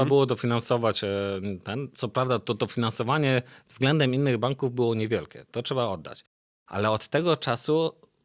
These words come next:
Speaker 2: coś się zaczęło psuć. Sektor bankowy Szwajcarii nie jest nieskazitelny. Jeżeli nie jesteś idealny, to, to nie będziesz budował na tym swojej przewagi. I, e, i tutaj ten problem jest. Szwajcarzy tracą swój chyba największy atut.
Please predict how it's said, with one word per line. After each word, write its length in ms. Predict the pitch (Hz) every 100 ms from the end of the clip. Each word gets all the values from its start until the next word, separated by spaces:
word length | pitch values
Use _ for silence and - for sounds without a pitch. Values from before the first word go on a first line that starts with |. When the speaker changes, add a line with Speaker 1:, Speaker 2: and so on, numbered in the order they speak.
| _ _
Speaker 2:
coś 240 | - 175
się 160 | - 165
zaczęło 360 | 139 - 123 104
psuć. 420 | - 78 - - _ _ _
Sektor 420 | - 160 - 156
bankowy 500 | 117 117 135 143 135
Szwajcarii 680 | - 131 - 135 139 135 -
nie 300 | 98 101 120
jest 220 | 143 135 135
nieskazitelny. 800 | 120 - 110 104 101 85 76 - _
Jeżeli 320 | - 107 151
nie 120 | 160 175
jesteś 360 | 190 180 -
idealny, 640 | 151 151 143 147 151 180 220 - - -
to, 200 | 147 147
to 100 | 170
nie 180 | 170 170
będziesz 280 | 170 165
budował 420 | 147 151 156 151 143
na 120 | 127
tym 140 | 127
swojej 260 | 117 120 107
przewagi. 540 | - 101 90 73 69 -
I, 340 | 113 117 117 - - - - - -
e, 160 | 104
i 160 | - 110
tutaj 300 | 165 170 160
ten 180 | 131 123
problem 380 | 143 131 120
jest. 460 | 107 131 208 - - -
Szwajcarzy 1000 | - - - 113 - 139 135 139 139 135 -
tracą 440 | - 120 123 139 117
swój 360 | - 101 92
chyba 280 | 87 - 107
największy 480 | 95 92 113 - 90
atut. 400 | 71 - 160 -